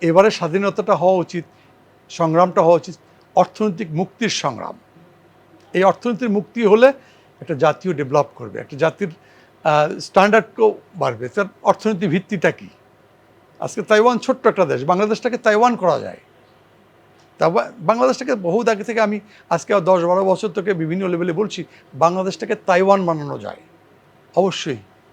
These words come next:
তাইওয়ান যেভাবে স্কোপ দিয়েছে, বিভিন্ন তাইওয়ানের ঘরে ঘরে ছোট করে বিজনেসটাকে ওপেন করে দিয়েছে, সহজ, just সিম্পল। আমাদের পলিসি হচ্ছে অনেক দীর্ঘ সময়, আমরা একটা সিদ্ধান্ত নেই অনেক দীর্ঘ সময়,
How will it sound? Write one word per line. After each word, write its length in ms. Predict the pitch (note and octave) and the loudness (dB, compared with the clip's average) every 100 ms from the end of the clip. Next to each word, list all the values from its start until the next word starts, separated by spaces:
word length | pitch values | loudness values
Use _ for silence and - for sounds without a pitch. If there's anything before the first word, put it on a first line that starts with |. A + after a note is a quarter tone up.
| _ - | _ 2
তাইওয়ান 320 | F3+ G3 G#3 | 4 6 4
যেভাবে 280 | F#3 F#3+ E3+ | 2 -2 -4
স্কোপ 300 | - G3+ F3+ | -4 -2 -2
দিয়েছে, 460 | D3 D3 C#3 G3 | -2 -4 -2 -4
বিভিন্ন 320 | F#3+ D#3+ E3+ E3 | -6 -6 -6 -4
তাইওয়ানের 360 | G#3+ G#3 G#3 | -2 -2 -2
ঘরে 300 | D#3+ F#3 G3+ | -2 0 0
ঘরে 220 | D3 D#3+ | 0 -4
ছোট 180 | D#3+ E3 | -4 -8
করে 200 | C#3 B2+ B2 - - _ - | -8 -10 -12 -18 -20 _ -16
বিজনেসটাকে 680 | A3+ D#3 F#3 G#3 - A3+ - - | -10 -8 -2 -2 -2 -4 -4 2
ওপেন 440 | A#3 - A#3+ G3 | 2 4 0 0
করে 200 | E3 C3+ | -4 -8
দিয়েছে, 260 | A2 - - | -10 -16 -12
সহজ, 640 | - A#3 F#3+ F3+ - - - - _ _ - - _ | 0 2 4 2 -2 -16 -20 -20 _ _ -20 -20 _
just 420 | B3+ A3 - - - - - _ - - | 0 0 -2 -14 -20 -20 -20 _ -20 -2
সিম্পল। 380 | - G#3+ - A2 - _ _ _ _ _ | 2 2 0 -12 -14 _ _ _ _ _
আমাদের 300 | F#3 G#3+ G#3+ - _ _ - - | 0 2 0 -4 _ _ -10 0
পলিসি 340 | A3 A#3 A#3+ | 2 2 2
হচ্ছে 360 | G3+ G3+ - G#3 - | 2 2 2 2 2
অনেক 240 | F#3 F3+ A2+ | -2 -2 -2
দীর্ঘ 260 | F3+ E3+ | -2 0
সময়, 280 | - E3 C#3+ | 0 -2 -2
আমরা 200 | C#3+ F3 | -2 -2
একটা 140 | F#3 | -2
সিদ্ধান্ত 460 | - G3 D#3 G3+ G#3 | -6 -8 -2 -2 -2
নেই 220 | G3 G3 | -4 -2
অনেক 260 | F#3 F#3 D#3 | -2 -4 -4
দীর্ঘ 240 | E3+ D3 | -6 -6
সময়, 380 | C#3+ B2+ A2 | -10 -12 -16